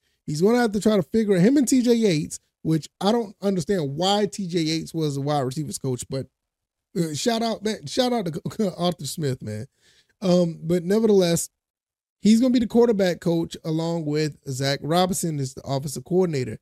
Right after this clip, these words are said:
It's gonna be really interesting who's gonna be the offensive pass coordinator, 'cause I'm really interested in that. That's gonna, those three spots right there is gonna let you know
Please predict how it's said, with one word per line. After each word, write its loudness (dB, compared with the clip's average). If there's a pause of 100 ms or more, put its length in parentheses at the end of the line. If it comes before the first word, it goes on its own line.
(240)
It's -20
gonna 0
be 4
really 6
interesting 2
who's 6
gonna 0
be -2
the -6
offensive -2
pass -2
coordinator, -4
'cause -10 (100)
I'm -4
really 0
interested -4
in -8
that. -6
That's 0
gonna, -2 (500)
those 6
three 6
spots -2
right 0
there 0
is -4
gonna -6
let -4
you -8
know -4